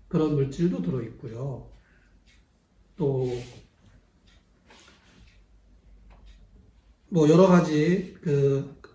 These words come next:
오메가쓰리, 오메가식스 같은 지방산들도 많이 들어있습니다. 다음으로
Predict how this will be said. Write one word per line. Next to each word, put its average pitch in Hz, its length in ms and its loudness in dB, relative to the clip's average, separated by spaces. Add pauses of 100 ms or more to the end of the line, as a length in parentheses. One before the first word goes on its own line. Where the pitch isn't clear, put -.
(260)
오메가쓰리, 160 1000 0 (960)
오메가식스 143 1000 -4 (200)
같은 170 440 -2
지방산들도 135 1000 -4 (180)
많이 117 340 -4
들어있습니다. 113 640 -10 (1040)
다음으로 220 720 4